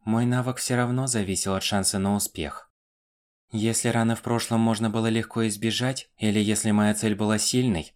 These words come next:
то мои шансы на успех и количество потребляемой магии сильно варьировались бы.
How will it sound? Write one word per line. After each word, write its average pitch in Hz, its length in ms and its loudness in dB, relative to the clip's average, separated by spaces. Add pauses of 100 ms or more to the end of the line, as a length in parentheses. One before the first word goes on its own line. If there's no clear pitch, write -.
(100)
то 113 120 0
мои 117 200 2
шансы 117 380 0
на 117 140 2
успех 120 420 -2
и 98 40 -4
количество 98 520 -2
потребляемой 101 640 -2
магии 113 580 -2
сильно 123 380 2
варьировались 120 720 0
бы. 69 220 -8